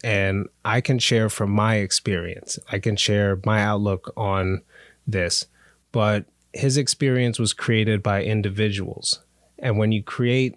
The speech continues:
hate and you generalize to an entire group of people, that's very dangerous, and people take that in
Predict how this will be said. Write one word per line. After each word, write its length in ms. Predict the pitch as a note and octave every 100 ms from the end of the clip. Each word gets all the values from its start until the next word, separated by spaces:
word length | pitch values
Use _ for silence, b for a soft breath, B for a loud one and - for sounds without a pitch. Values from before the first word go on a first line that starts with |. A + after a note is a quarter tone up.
| _
hate 460 | - - A#2+ G#2 -
and 200 | G#2+ G#2
you 100 | F#2+
generalize 1000 | F#2 G#2+ A2 A2+ G#2 G2+ F#2+ F#2+ F#2+ - - -
to 200 | - G#2+
an 80 | G2
entire 500 | F#2+ - A2+ A2+ G#2+
group 340 | G#2 G#2+ G2
of 160 | F#2+ F2+
people, 500 | - A2+ - F2+ F#2 B B B B
that's 180 | - G2
very 380 | G2+ A2 A#2+ A#2
dangerous, 640 | G#2 G#2 G#2 F#2 F2 -
and 200 | - F#2
people 360 | - G#2 A2 G#2
take 380 | - G#2+ G2 -
that 400 | G2 F#2+ G2 -
in 440 | F#2+ F#2 F#2 F2+